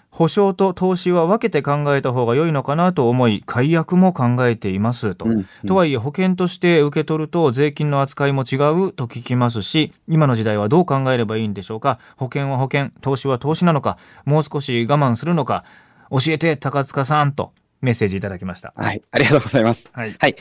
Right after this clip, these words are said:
Speaker 1: あの、まあ、一応あの、保険料に関しては、あの、ドルで支払いが決まっているものの場合、おっしゃるように、保険料って毎月変わりますよね。
Speaker 2: うん。
Speaker 1: 例えば、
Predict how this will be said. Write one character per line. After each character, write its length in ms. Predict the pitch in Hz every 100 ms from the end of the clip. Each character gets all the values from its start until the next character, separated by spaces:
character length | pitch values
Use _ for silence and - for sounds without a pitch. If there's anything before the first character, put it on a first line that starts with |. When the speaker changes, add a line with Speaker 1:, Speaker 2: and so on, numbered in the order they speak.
| - -
Speaker 1:
あ 100 | -
の、 180 | 175 165
ま 180 | 190 202
あ、 60 | -
一 200 | 180 262
応 60 |
あ 60 | 262
の、 100 | 254
保 140 | 190 -
険 140 | 262
料 140 | 233 151
に 80 |
関 240 | 120 117 107
し 40 |
て 80 | -
は、 360 | 92 131 95 - _ _
あ 120 | - 131
の、 120 | 123
ド 140 | 190
ル 100 | 269
で 220 | 180 110
支 140 | 87 135
払 220 | 135 135
い 20 |
が 80 | 131
決 120 | 120
ま 100 | 123
っ 60 | 123
て 100 | 131
い 20 |
る 80 | 127
も 100 | 127
の 80 | 131
の 120 | 104
場 120 | 92
合、 60 | 87 -
お 60 | 120
っ 20 |
し 100 | -
ゃ 60 |
る 60 | 139
よ 120 | 113
う 60 | 95
に、 240 | 98 87 _ _ -
保 60 | -
険 140 | 170
料 80 | 120
っ 40 | 104
て 80 |
毎 180 | 95 127
月 180 | 131 139
変 100 | 131
わ 80 | 135
り 80 | 135
ま 80 | 135
す 140 | 131
よ 80 | 82
ね。 100 | 82
Speaker 2:
う 60 | 117
ん。 220 | 110 82 - _ _ _ _ 135
Speaker 1:
例 100 | 175
え 40 |
ば、 300 | 151 156 127